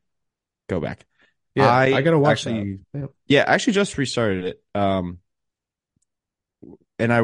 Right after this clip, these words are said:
Speaker 1: I wanna talk to you about the, uh, live action trailer that just dropped, but we can do that next week on our regular show.
Speaker 2: Okay. Yeah.
Speaker 1: Um, I'll add that to the agenda.
Speaker 2: Sounds
Speaker 1: Um,
Speaker 2: good. Yeah, 'cause I haven't
Speaker 1: but
Speaker 2: watched it yet.
Speaker 1: it's good. It's good. It's good.
Speaker 2: Hmm.
Speaker 1: Uh, well, actually,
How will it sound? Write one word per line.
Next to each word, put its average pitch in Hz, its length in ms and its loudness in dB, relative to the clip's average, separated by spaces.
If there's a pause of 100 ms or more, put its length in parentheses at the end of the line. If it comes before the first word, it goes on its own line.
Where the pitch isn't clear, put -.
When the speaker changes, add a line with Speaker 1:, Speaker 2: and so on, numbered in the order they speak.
(120)
Speaker 1:
I 113 100 2
wanna 135 180 2
talk 123 220 -4
to 107 80 -6
you 98 40 -2
about 90 280 -6
the, 92 280 -4
uh, 87 180 -8
live 92 260 -6
action 95 300 -8
trailer 85 320 -4
that 82 120 -6
just 87 200 -8
dropped, 80 220 -4
but 107 80 0
we 135 100 2
can 131 140 2
do 104 80 2
that 87 160 -2
next - 260 -8
week - 200 -10
on 87 120 -6
our 71 140 -4
regular 58 320 -6
show. 127 60 2
Speaker 2:
Okay. 107 300 -2 (520)
Yeah. 101 300 2
Speaker 1:
Um, 87 280 -8 (720)
I'll 92 140 -2
add 87 160 -4
that 87 180 -8
to - 140 -10
the 85 160 -10
agenda. - 560 -14 (100)
Speaker 2:
Sounds 107 480 0
Speaker 1:
Um, 101 180 4
Speaker 2:
good. 104 280 -2 (580)
Yeah, 113 120 -4
'cause 123 160 -2
I 123 80 4
haven't 123 160 6
Speaker 1:
but 110 60 4
Speaker 2:
watched 101 220 -2
it - 100 -10
yet. 98 200 -10 (600)
Speaker 1:
it's 127 140 0
good. 120 260 2
It's 104 200 -4
good. 85 200 -2
It's 95 160 -8
good. - 320 -6
Speaker 2:
Hmm. 104 180 -4 (280)
Speaker 1:
Uh, 110 260 2 (200)
well, 143 140 4
actually, 131 500 2